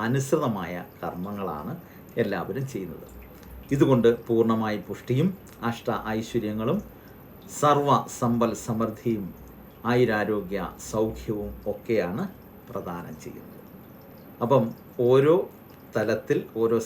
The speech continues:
സമയങ്ങളിൽ ചെയ്യേണ്ട കലശങ്ങൾക്ക് മാത്രമേ വ്യത്യാസം വരുന്നുള്ളൂ. നന്ദി,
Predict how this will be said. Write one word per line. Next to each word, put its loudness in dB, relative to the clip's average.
സമയങ്ങളിൽ 0
ചെയ്യേണ്ട -6
കലശങ്ങൾക്ക് 0
മാത്രമേ -4
വ്യത്യാസം -6
വരുന്നുള്ളൂ. -12
നന്ദി, -4